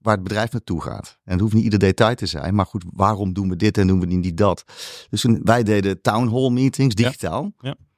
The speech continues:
Speaker 1: Ja, dan had je gewoon één keer in de maand en dan belde iedereen in op het moment dat zowel, eh, Los Angeles als Sydney kon inbellen. Dus we hadden een heel, heel nauw tijdslot. Waarin het management dan gewoon de plannen presenteerde en mensen vragen konden stellen. En dan,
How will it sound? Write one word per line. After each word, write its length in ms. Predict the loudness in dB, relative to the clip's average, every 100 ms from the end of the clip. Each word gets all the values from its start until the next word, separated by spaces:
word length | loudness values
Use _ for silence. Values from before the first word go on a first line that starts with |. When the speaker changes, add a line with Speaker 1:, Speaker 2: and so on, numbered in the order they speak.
| _ _
Speaker 1:
Ja, 140 | -12 -8
dan 120 | -4
had 160 | -4 -4
je 60 |
gewoon 140 | -4 0
één 140 | 0
keer 120 | 0
in 60 | 2
de 80 | 4
maand 380 | 4 4 0 -4
en 80 | -6
dan 100 | -2
belde 260 | -2 0
iedereen 360 | -2 0 2 2
in 160 | 0
op 120 | -2 -2
het 100 | -2
moment 400 | 0 0 -2 -2
dat 180 | -6
zowel, 540 | -4 0 2 2 2 0
eh, 120 | 0 -2 _ _ _
Los 200 | -2 2
Angeles 400 | 4 4 2 -2
als 140 | -2 0
Sydney 240 | 0 0
kon 200 | 0 0
inbellen. 380 | 2 2 0 -2
Dus 120 | -8
we 60 | -10
hadden 200 | -6 -4
een 80 | -2
heel, 220 | -2 -2 -6 _ _
heel 220 | -6 -2
nauw 300 | 0 0 -2
tijdslot. 560 | -8 -10 -8 -8 -10 -12 _ -20 -20 -20 _ _ _ _ _ _ _ _
Waarin 300 | 0 4 4
het 100 | 4
management 420 | 4 4 4 2
dan 160 | 2 0
gewoon 160 | 2
de 80 | 0
plannen 260 | 2 0 0
presenteerde 560 | 0 -2 -2 -4 -2
en 80 | 2
mensen 220 | 2 0
vragen 280 | -4 -6 -6
konden 220 | -8 -10
stellen. 280 | -6 -6 -8 -14 -20 -20 -20 -20 -20 _ _
En 120 | 2
dan, 200 | 2 2